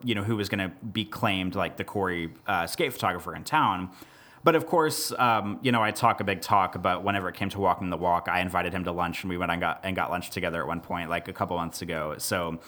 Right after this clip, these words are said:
uh, but he's, like, a middle school teacher in town, but he lives pretty far west, like, probably, like, a half an hour west of where I live, and I live about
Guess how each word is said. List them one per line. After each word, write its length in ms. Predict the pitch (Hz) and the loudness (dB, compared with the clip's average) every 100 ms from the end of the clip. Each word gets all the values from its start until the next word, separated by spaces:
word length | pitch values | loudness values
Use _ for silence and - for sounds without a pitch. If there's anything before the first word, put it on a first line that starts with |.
| - - - - | -20 -20 -2 4
uh, 100 | 120 | 4
but 120 | 127 | 6
he's, 220 | 127 131 | 4 4
like, 180 | 151 151 | 2 4
a 400 | 139 113 104 98 | 4 4 4 2
middle 280 | 95 104 127 | 2 2 2
school 220 | - 185 | 0 -4
teacher 500 | - 185 - 196 185 | -4 -8 -2 -2 0
in 140 | 170 | -2
town, 380 | 180 190 180 180 | 0 2 2 0
but 120 | 131 | 0
he 160 | 107 127 | 2 2
lives 200 | 139 131 | 4 0
pretty 280 | - 127 107 | 0 0 0
far 260 | - 95 | 2 0
west, 540 | 87 85 85 85 - - | 2 0 0 0 -2 -2
like, 160 | 98 | -4
probably, 240 | - 127 143 | 2 2 2
like, 120 | 139 | 2
a 60 | 92 | 2
half 300 | 98 95 95 | 4 2 0
an 60 | |
hour 280 | 80 87 90 | 0 2 2
west 380 | 82 85 85 - | 2 0 2 -2
of 100 | 82 | -2
where 100 | 82 | 2
I 200 | 90 127 | 4 4
live, 320 | 104 92 90 | 2 0 0
and 160 | 92 98 | 0 2
I 100 | 127 | 2
live 180 | 120 | 2
about 380 | 101 90 82 - | 0 -2 -2 -4